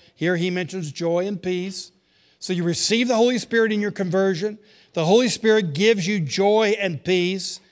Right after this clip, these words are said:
And what does your joy and peace do? Well, so that, here's a purpose clause, "so that by the power of the Holy Spirit you may abound in hope." So when you receive the Holy Spirit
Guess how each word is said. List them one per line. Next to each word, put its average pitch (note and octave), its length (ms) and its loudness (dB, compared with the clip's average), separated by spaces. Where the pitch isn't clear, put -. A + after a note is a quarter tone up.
And F#3 240 2
what B3 200 4
does A#3+ 280 0
your A3+ 140 2
joy G3 400 4
and G#3 280 -2
peace A#3 320 -2
do? D3 480 -4
Well, G3 240 4
so C#4 400 4
that, G3+ 580 2
here's G#3 240 2
a G#3+ 60 -2
purpose A#3 400 -2
clause, D3+ 580 -4
"so D4 400 4
that F#3+ 240 2
by F3+ 140 2
the F3+ 100 -2
power A#3+ 340 2
of B3 80 4
the A#3 100 2
Holy A3+ 240 4
Spirit E3+ 540 -2
you A3+ 200 2
may A3 320 2
abound G3+ 840 2
in G3 160 0
hope." F#3+ 440 0
So B3 140 2
when A3+ 180 2
you C#4 160 2
receive D4+ 640 0
the A3+ 100 2
Holy A#3 260 0
Spirit G3+ 640 -4